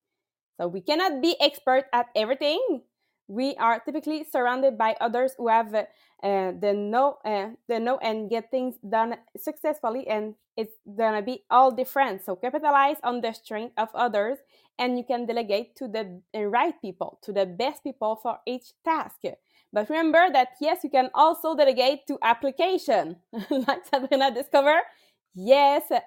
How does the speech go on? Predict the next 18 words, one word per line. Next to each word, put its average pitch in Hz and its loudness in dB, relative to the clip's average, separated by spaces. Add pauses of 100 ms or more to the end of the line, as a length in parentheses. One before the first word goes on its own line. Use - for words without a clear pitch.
<laughs> - - (320)
I, 277 2 (100)
uh, 254 -6 (460)
E 339 4
I, 381 0 (120)
I, 262 0 (260)
I, 202 0 (120)
um, 180 -8 (260)
A 240 2
I. 208 4 (120)
<laughs> - 4
A 381 12 (1040)
I. 339 12 (960)
<laughs> - -
Artificial 302 2
intelligence, 269 -2 (340)
they 240 0
all 302 4